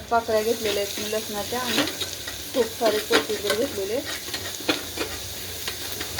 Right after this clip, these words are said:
ते आपण तेलात टाकलेलं आहे, ते आपण मस्त असं फ्राय करून घेऊया.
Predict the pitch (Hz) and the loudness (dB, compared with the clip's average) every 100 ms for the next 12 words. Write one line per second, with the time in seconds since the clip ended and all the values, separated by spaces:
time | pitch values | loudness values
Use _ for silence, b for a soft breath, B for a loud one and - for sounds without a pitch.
0 | - - - - - - - - - - | -2 -2 -4 -4 -4 -4 -4 -4 -4 -6
1 | - - - - - - - - - - | -6 -6 -6 -6 -4 -4 -2 -4 -4 -4
2 | - - 202 190 208 214 240 220 202 - | -6 -2 0 2 0 0 4 4 4 4
3 | 220 214 202 202 208 359 - - - - | 0 2 2 2 2 -2 -6 -10 -10 -2
4 | 202 196 254 427 - - - - - - | 0 0 0 -4 -6 -12 -12 -12 -12 -12
5 | - - - - 208 214 208 220 214 277 | -12 -12 -12 -6 -2 -2 0 2 4 4
6 | 302 320 240 202 202 190 190 202 160 | 4 6 6 6 6 6 2 2 2